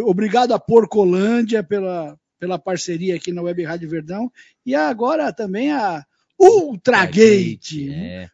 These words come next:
Speaker 1: Você vende aí pela internet, procura aí ter Ultragate, ultragate ponto com ponto B R, é faci-, vai te facilitar muito a vida nas
Speaker 2: É.
Speaker 1: suas cobranças. Valeu,
Speaker 2: Hum.
Speaker 1: muito obrigado e bom Natal pra vocês
Speaker 2: É isso
Speaker 1: aí.
Speaker 2: aí, não é Ultramentiga, hein? É Ultragate, tá certo?
Speaker 1: Sim.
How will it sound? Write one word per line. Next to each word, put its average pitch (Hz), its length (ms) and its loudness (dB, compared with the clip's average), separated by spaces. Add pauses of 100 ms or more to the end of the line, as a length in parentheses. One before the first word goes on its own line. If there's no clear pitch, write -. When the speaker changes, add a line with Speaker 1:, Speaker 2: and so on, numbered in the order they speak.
Speaker 1:
Você 202 360 -2
vende 190 300 0
aí 190 80 0
pela 180 220 -2
internet, 170 640 -6
procura 269 340 -6
aí 285 100 0
ter 233 280 -4
Ultragate, 190 720 -6
ultragate 180 480 -10
ponto 185 280 -10
com 190 180 -10
ponto 180 240 -8
B 165 80 -8
R, 175 180 -6
é 185 60 -6
faci-, 226 460 -10
vai 202 200 -6
te 185 160 -12
facilitar 202 600 -8
muito 208 320 -8
a 190 40 -4
vida 190 360 -12 (260)
nas 175 180 -6
Speaker 2:
É. - 40 -14
Speaker 1:
suas 190 180 -4
cobranças. 160 580 -4
Valeu, 185 540 2
Speaker 2:
Hum. 113 180 -6
Speaker 1:
muito 254 280 4
obrigado 196 360 -4
e 190 60 -2
bom 208 300 4
Natal 190 440 -2
pra 175 140 -4
vocês 156 280 -4 (240)
Speaker 2:
É 160 60 -8
isso 165 80 -4
Speaker 1:
aí. 135 220 0
Speaker 2:
aí, 123 40 0
não 139 260 2
é 147 100 2
Ultramentiga, 175 920 -4
hein? 127 220 -6
É 110 120 -6
Ultragate, 151 1080 -2
tá 87 140 -8
certo? 175 360 -2
Speaker 1:
Sim. 208 340 -4